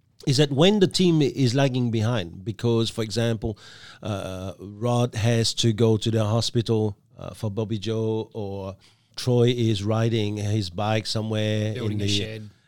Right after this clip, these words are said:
Speaker 1: or building a shed, or pretending that he's building a driveway. <laughs> Josh would just pick up the team's figures as if it was his personal vendetta to make sure
Speaker 2: Correct.
Speaker 1: they are above break even. That to me is just crazy.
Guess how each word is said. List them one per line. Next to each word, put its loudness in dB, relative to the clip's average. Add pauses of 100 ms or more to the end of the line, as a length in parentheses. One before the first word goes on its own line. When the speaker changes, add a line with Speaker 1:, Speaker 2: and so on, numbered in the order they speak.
Speaker 1:
or -2
building 2
a 4
shed, 2
or -2
pretending -2
that -4
he's -2
building -2
a -4
driveway. -4 (440)
<laughs> -2 (720)
Josh 6
would 8
just 6
pick 6
up 6 (120)
the 6
team's 8
figures 0 (120)
as 2
if 2
it 2
was 2
his 0
personal 0
vendetta 2
to -2
make 0
sure 2
Speaker 2:
Correct. -12
Speaker 1:
they 4
are 2
above 4
break 2
even. -2 (240)
That 0
to 6
me 4
is 4
just 0
crazy. 0